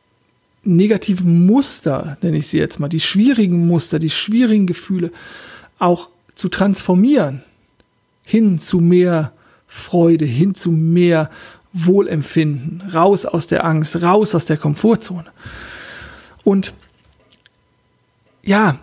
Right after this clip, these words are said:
da ist, da ist so viel, da ist so viel Wachstum drin. Man kommt aus den Zwängen raus, man kommt aus den Ängsten raus, man kommt aus der Enge raus, man kommt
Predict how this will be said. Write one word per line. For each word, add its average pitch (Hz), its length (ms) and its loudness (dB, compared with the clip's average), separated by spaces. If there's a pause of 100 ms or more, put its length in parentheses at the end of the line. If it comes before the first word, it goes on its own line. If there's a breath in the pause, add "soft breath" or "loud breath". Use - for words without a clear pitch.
(100)
da 208 160 2
ist, - 400 -2
da - 40 0
ist - 180 -2
so 247 80 0
viel, 208 440 2 (240)
da - 100 -14
ist 214 160 -8
so 214 80 -6
viel 190 360 2 (100)
Wachstum 208 540 0
drin. 165 180 0
Man 165 120 0
kommt 208 160 0
aus - 120 -2
den 208 160 0
Zwängen 226 520 0
raus, 156 260 -2
man 165 80 -2
kommt 196 160 -2
aus 208 120 0
den 214 200 -2
Ängsten 233 480 2
raus, 156 240 -2
man 165 100 -2
kommt 208 180 -2
aus 190 120 -6
der - 320 -4
Enge 240 340 2
raus, 151 220 -2
man 165 120 -4
kommt 208 180 0